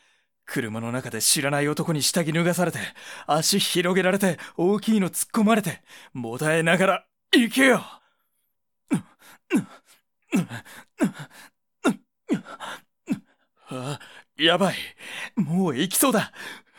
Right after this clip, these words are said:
あ、もう少しだ。行けよ。そうだ。一緒だ。今だ。行け！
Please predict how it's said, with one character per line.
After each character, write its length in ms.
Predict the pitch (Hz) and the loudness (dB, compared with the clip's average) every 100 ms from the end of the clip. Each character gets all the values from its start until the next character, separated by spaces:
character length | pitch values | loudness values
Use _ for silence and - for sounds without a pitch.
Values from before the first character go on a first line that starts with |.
| - 220 | -10 -4
あ、 260 | 220 196 - _ _ - | -2 -2 -6 _ _ -2
も 280 | 233 240 | 2 2
う 40 | 254 | 2
少 160 | 285 | 2
し 80 | 247 | 2
だ。 280 | 220 - - _ - - - - | 2 -2 -12 _ -20 -20 -18 -2
行 220 | 165 190 | 0 2
け 120 | 214 | 2
よ。 80 | 143 - - _ - - - | 0 -6 -16 _ -20 -20 -12
そ 360 | - - 165 139 | -6 -4 -2 -4
う 40 | |
だ。 80 | - - - _ - - - | -6 -12 -16 _ -20 -20 -4
一 140 | 175 | 0
緒 160 | 175 220 | 2 4
だ。 100 | 196 123 - - - - _ _ _ _ _ _ _ _ _ | 2 -2 -10 -20 -20 -20 _ _ _ _ _ _ _ _ _
今 260 | 233 254 277 | 0 4 4
だ。 180 | 196 - _ _ _ _ _ _ _ _ _ _ - | 2 -2 _ _ _ _ _ _ _ _ _ _ -2
行 200 | 247 311 | 2 6
け！ 360 | 359 403 247 | 6 8 6